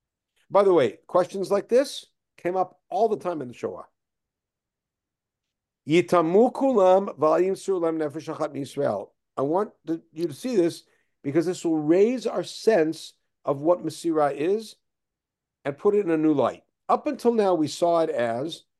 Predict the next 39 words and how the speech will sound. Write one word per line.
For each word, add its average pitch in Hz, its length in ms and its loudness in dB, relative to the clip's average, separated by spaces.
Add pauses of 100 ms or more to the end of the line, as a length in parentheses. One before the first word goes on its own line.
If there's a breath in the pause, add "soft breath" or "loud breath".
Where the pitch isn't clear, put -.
(420)
an 139 240 -6
act 226 460 0
of 156 180 -2
endangering 175 800 2
another 170 280 2
person, 123 560 -6 (160)
and 127 100 -4
for - 120 -4
some 214 300 2
reason 165 300 6
his 127 120 -8
property 143 580 -2
counts 120 360 -6
the 120 80 -16
same 120 260 -6
way, 98 360 -6 (500)
and 147 260 2
we're 240 180 8
allowed 196 420 4
to 175 80 -2
stop 262 440 -4
him 185 140 2
even 185 260 -4
if 180 40 -4
it 180 60 -4
means 165 240 -4
killing 220 340 0
him, 113 300 -6 (320)
and 131 140 -4
in 139 100 0
this 170 160 -4
case, 165 240 -6
the 160 120 -2
only 247 200 2
way 143 140 0
is 117 120 -8
to 113 100 -18
kill 98 260 -12
him. 208 160 -10